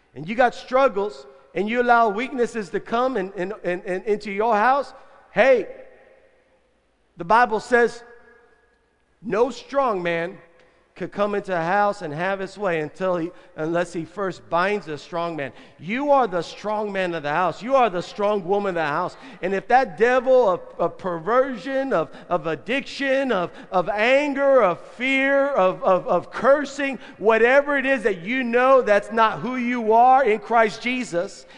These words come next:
and you allow that in your house of drunkenness, and now your kids are drunk, don't blame God for you cursing them.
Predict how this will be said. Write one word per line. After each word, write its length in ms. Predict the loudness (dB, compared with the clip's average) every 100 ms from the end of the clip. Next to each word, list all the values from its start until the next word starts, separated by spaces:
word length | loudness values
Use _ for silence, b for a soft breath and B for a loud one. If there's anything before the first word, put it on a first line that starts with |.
| B
and 120 | -4 0
you 160 | 2
allow 320 | 4 4 4
that 240 | 4 4 4
in 160 | 0
your 180 | 0 0
house 560 | 0 2 2 2 0 -6 B B -2
of 220 | -2 -2
drunkenness, 800 | 2 2 2 -2 2 4 2 -2 B 0
and 240 | 0 2
now 180 | 4 4
your 160 | 2
kids 400 | 0 -2 -2 2
are 140 | 2 2
drunk, 380 | 2 2 2 -2 B 2
don't 340 | 4 4 2
blame 300 | 4 4 4
God 520 | 2 4 6 6 4 2
for 160 | -2
you 160 | 0 -4
cursing 500 | 0 0 0 -4 -4
them. 240 | -4 -4